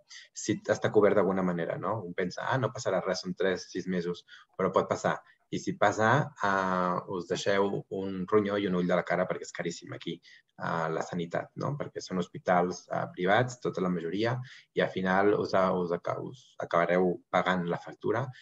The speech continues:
i són factures altíssimes. Llavors, sí és important tenir, estar cobert i tenir una assegurança pel que pugui passar i així esteu tranquils vosaltres, la família, em, i com comentava en Carles, no? Em, doncs, veure quines presta-, prestacions inclou i que,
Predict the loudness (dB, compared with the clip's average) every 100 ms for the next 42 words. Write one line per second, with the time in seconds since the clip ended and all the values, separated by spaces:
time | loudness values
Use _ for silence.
0 | -20 -10 -6 -4 -4 -6 -4 -2 -2 -4
1 | -8 -4 -6 -2 0 0 0 0 0 -2
2 | -2 -2 -2 -2 -4 -6 -6 0 0 0
3 | -10 -20 _ -2 0 2 2 0 0 2
4 | 2 2 0 -2 -2 -6 -4 -4 -2 -4
5 | -4 -4 -6 _ -20 _ -8 -8 -4 -2
6 | 0 -2 -2 -4 0 4 4 2 -4 -6
7 | -4 0 2 2 0 _ _ _ _ _
8 | -2 0 0 -2 -4 -6 -4 -4 -2 -2
9 | -2 -4 -4 -6 -8 -6 -4 -4 _ _
10 | _ -2 0 0 -4 -6 -6 -4 -2 2
11 | 4 4 0 -2 -2 -2 -8 -12 -12 -14
12 | _ _ -2 -2 -4 -4 0 0 -2 -6
13 | 2 4 6 2 -4 -4 2